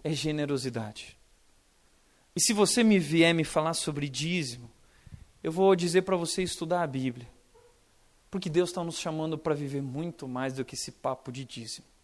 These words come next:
Desculpa. Deus tá nos chamando a repartir tudo que nós temos. Foi isso que a igreja primitiva viveu. Tem muita gente que vira pra mim e fala, "É, Tiago, precisamos voltar à igreja primitiva, à igreja de Cristo.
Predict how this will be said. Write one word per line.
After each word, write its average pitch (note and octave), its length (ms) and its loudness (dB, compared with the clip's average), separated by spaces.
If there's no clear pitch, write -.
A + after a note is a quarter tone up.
Desculpa. - 520 -12
Deus D3+ 200 0
tá D#3 140 -6
nos D3 140 -6
chamando C3+ 440 -6
a B2+ 40 -4
repartir B2+ 500 -10
tudo D3+ 240 -4
que C#3 100 -14
nós C3 220 -14
temos. - 580 -20
Foi D3 320 -2
isso E3 120 -4
que - 100 -4
a - 20 2
igreja E3+ 280 -2
primitiva E3 600 -6
viveu. D3 400 -8
Tem G#3 120 -10
muita C#3 280 -2
gente C3+ 240 -4
que - 120 -10
vira B2 240 -2
pra B2 120 -6
mim B2 120 -4
e - 20 -6
fala, A#2+ 240 -10
"É, C3 240 0
Tiago, A#2+ 400 -4
precisamos C#3 720 -2
voltar C3+ 400 -2
à B2+ 40 -4
igreja B2 440 -4
primitiva, G3 880 -4
à F#3 40 -2
igreja F#3 380 -4
de E3+ 140 -10
Cristo. G3 720 -6